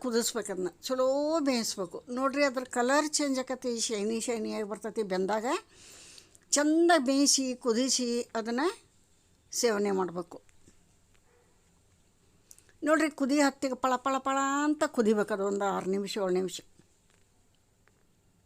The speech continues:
ಕುದಿ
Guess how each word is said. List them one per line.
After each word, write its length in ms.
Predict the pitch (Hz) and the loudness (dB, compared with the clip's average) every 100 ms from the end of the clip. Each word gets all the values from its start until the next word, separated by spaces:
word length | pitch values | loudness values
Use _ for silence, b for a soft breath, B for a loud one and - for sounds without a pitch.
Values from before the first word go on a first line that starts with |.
| _ _ - _ _ _ _ _ _ _ _ - _ _ _ _ _ _ _ _ b b b _ - - - | _ _ -20 _ _ _ _ _ _ _ _ -20 _ _ _ _ _ _ _ _ b b b _ -16 -14 -8
ಕುದಿ 180 | 302 | -2